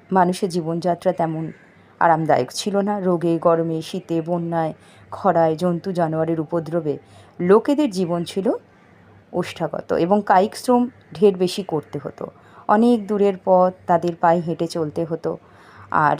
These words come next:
তার হাত দিয়েই করতে হতো ঘাম ঝরানো অসংখ্য কাজ। বৈজ্ঞানিক যন্ত্রপাতি, চিকিৎসা সামগ্রী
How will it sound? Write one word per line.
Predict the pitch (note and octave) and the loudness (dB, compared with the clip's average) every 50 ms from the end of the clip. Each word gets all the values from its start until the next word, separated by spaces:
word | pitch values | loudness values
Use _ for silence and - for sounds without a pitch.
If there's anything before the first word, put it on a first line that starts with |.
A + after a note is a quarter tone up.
| - - | 0 2
তার | G3 G3+ G#3 | 2 2 2
হাত | G#3 A3 A3+ A3 | 4 2 2 2
দিয়েই | G3+ G3 A#3 A3+ G3+ F3 G3+ A3+ - | 2 -2 0 0 0 0 -2 -4 -4
করতে | - F#3 F3 - - G3 | -4 -4 -2 -2 -2 -4
হতো | F#3 F#3+ - F#3+ | -4 -2 -4 -4
ঘাম | F3+ E3+ F#3 F3+ F3 F3 | -4 0 0 0 0 0
ঝরানো | E3+ F#3+ F3+ F3+ F3+ F3 | 0 0 0 2 2 2
অসংখ্য | E3 E3+ - - A3+ A3+ A#3+ A3 - - - G3+ | 2 0 0 -2 -2 -2 -2 -4 -6 -10 -12 -6
কাজ। | - - - - - - - - - - _ _ _ _ _ _ _ _ - | -4 0 0 2 0 0 -4 -8 -16 -20 _ _ _ _ _ _ _ _ 2
বৈজ্ঞানিক | F#3+ A3 A3+ G#3 A3 C4 B3 B3+ C4+ | 2 2 2 4 2 2 2 4 2
যন্ত্রপাতি, | A3 A3 G#3+ G3 F#3+ F#3+ G#3+ G#3 - G3+ F#3+ - G#3 G3+ | 4 2 2 2 2 -2 -4 0 0 0 0 0 -6 -8
চিকিৎসা | G3 - G#3 F#3 F#3+ F#3+ F3+ - - G3+ | -6 -6 -8 -8 -8 -8 -8 -6 -6 -6
সামগ্রী | F#3+ - G3 F3+ F3 F3+ F3+ F3 E3+ F3+ F#3+ F#3 F#3+ | -6 -2 -4 -2 -2 -4 -6 -6 -4 -4 -4 -4 -4